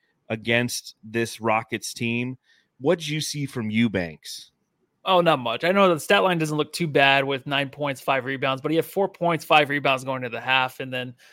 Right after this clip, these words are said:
Speaker 1: Yeah.
Speaker 2: twenty-five minutes, yeah, two blocks. Uh,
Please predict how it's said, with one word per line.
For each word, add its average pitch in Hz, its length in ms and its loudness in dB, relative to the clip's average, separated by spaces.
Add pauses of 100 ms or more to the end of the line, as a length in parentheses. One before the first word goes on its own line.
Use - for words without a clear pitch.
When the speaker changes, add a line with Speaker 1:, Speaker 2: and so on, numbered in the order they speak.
Speaker 1:
Yeah. 90 360 -4 (200)
Speaker 2:
twenty-five 180 340 2
minutes, 156 280 -2
yeah, 151 160 2
two - 160 -6
blocks. 139 520 0 (160)
Uh, 165 120 -12